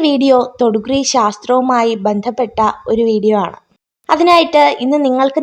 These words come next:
നൽകിയിരിക്കുന്ന രണ്ട് ചിത്രങ്ങളെന്ന് പറയുന്നത് ഒന്നാമത്തേത് വെള്ളി നാണയവും രണ്ടാമത്തേത് സ്വർണ്ണ നാണയവുമാകുന്നു. ഈ രണ്ട്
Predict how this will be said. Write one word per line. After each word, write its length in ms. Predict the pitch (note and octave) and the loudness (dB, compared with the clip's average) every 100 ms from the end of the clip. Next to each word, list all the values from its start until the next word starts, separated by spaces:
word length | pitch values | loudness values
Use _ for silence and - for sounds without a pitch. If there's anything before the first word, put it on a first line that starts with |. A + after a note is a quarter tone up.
| C#4 | -2
നൽകിയിരിക്കുന്ന 640 | A#3+ A3 B3+ A#3+ B3 A#3+ A3+ - A#3 | -2 -4 -6 -4 -2 -2 -2 -2 0
രണ്ട് 240 | A3+ B3 D4 | 0 0 -2
ചിത്രങ്ങളെന്ന് 560 | A#3+ A3+ A#3+ B3 A#3+ A#3 | -2 -2 -2 0 0 0
പറയുന്നത് 480 | A3+ G3+ G#3+ G#3+ F#3+ F3+ - - | 0 0 -2 -2 -2 -4 -6 -4
ഒന്നാമത്തേത് 680 | G#3+ A#3 A#3+ A3 B3 A3 A#3 - G#3+ | 0 0 0 -2 -2 2 0 0 0
വെള്ളി 280 | A3+ B3 D4+ B3+ | -2 0 0 0
നാണയവും 500 | G#3 G3+ G3+ G3+ G#3 - _ _ - G#3 | 0 0 0 0 -2 -8 _ _ -10 -2
രണ്ടാമത്തേത് 640 | A3 A3 A#3+ B3 A#3+ B3 A3+ A3 - | 0 2 0 0 0 0 2 0 0
സ്വർണ്ണ 320 | A#3+ A3+ C4 C4+ | 0 0 0 -2
നാണയവുമാകുന്നു. 720 | A3 G3+ G3+ G3+ F3+ F3+ G3 - _ _ _ _ _ _ - - | 0 0 0 0 -2 -4 -14 -18 _ _ _ _ _ _ -10 2
ഈ 20 | F#4 F#4+ | 4 4
രണ്ട് 320 | D4+ D#4 E4+ | 4 2 2